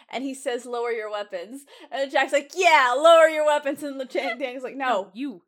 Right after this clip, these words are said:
Speaker 1: you guys, lower your weapons." And Jack's like, "S-,
Speaker 2: Wha-,
Speaker 1: sorry?" <laughs>
Speaker 2: what? Last time we spoke, you had superpowers.
Speaker 1: But I love, this is another great line for Jack Daniel stuff, is as he's trying to talk, you know, S G one into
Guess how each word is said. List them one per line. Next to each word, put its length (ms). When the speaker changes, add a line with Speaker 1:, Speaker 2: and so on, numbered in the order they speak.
Speaker 1:
you 140
guys, 440
lower 340
your 220
weapons." 540
And 100
Jack's 220
like, 120
"S-, 140
Speaker 2:
Wha-, 80
Speaker 1:
sorry?" 680
<laughs> 40
Speaker 2:
what? 360
Last 320
time 200
we 80
spoke, 340
you 120
had 180
superpowers. 960
Speaker 1:
But 120
I 100
love, 360
this 300
is 140
another 360
great 460
line 360
for 120
Jack 400
Daniel 420
stuff, 600
is 360
as 160
he's 160
trying 200
to 60
talk, 420
you 120
know, 140
S 260
G 80
one 200
into 200